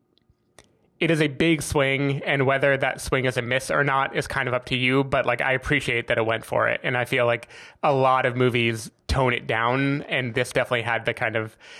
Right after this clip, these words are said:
hectic, chaotic energy that I don't see enough of when we're doing these festival things, and it kind of brought me, brought me joy for that reason.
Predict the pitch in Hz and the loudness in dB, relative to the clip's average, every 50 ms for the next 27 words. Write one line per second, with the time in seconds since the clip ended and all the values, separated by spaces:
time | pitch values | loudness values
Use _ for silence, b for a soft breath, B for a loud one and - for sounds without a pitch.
0 | B B B - 139 - 160 151 - - 139 127 - - - - - - 143 123 | B B B -6 -2 -2 -2 -2 -2 -2 -4 -4 -4 -8 -14 -14 -6 -2 0 0
1 | 123 120 120 117 113 120 117 120 120 110 107 120 117 113 120 113 - - 117 113 | 2 2 0 0 -2 -2 -2 -2 -2 -2 -2 -2 -2 0 0 -2 0 0 -2 0
2 | 120 113 110 - - - - - - 135 120 120 113 120 113 - - 117 113 104 | 0 -2 -2 -4 -8 -12 -12 -8 -4 -2 -2 -2 -2 -2 -2 -2 -2 -2 -2 0
3 | 113 123 113 113 113 110 110 117 110 110 110 - - - 120 110 - - 127 127 | -2 -2 -2 0 0 -2 -2 -2 -2 -4 -4 -4 -4 -4 -4 -4 -4 -4 -6 -4
4 | - 123 117 113 120 117 - - 127 123 123 - - 123 113 120 120 - _ _ | -2 -2 -4 -4 -6 -6 -6 -4 -4 -4 -4 -4 -6 -6 -6 -6 -8 -10 _ _
5 | _ _ _ - 131 - - - 113 113 110 B B B B B B - - 196 | _ _ _ -2 -2 -2 -2 -4 -8 -8 -8 B B B B B B 0 0 2
6 | 190 170 143 - 135 123 113 - - 120 - - - - - - 151 151 131 | 2 0 0 2 2 0 0 0 -4 -4 -4 -4 -2 -4 -6 -6 -8 -12 -12